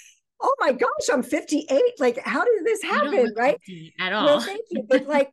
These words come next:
Speaker 1: but no, but that's why I always, you know, with, like, with my son, like, he's starting a full-time job in January, and I'm like, "You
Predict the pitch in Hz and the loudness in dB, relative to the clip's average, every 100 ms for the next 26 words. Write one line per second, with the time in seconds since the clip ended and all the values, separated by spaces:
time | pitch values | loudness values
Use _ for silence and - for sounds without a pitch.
0 | - 294 320 320 294 262 269 262 302 254 | -4 -4 -2 -4 -4 -6 -6 -6 -6 -4
1 | 240 233 240 220 208 214 214 220 220 208 | -2 -4 -8 -8 -8 -8 -10 -12 -12 -12
2 | 269 - 202 190 180 175 196 196 - 190 | -14 -12 -10 -10 -10 -10 -10 -10 -4 -4
3 | 190 180 202 - 208 208 247 277 208 208 | -4 -6 -10 -10 -10 -8 -8 -6 -8 -8
4 | 254 381 214 180 180 180 180 185 175 185 | -10 -10 -8 -6 -6 -6 -8 -10 -12 -8
5 | 202 | -8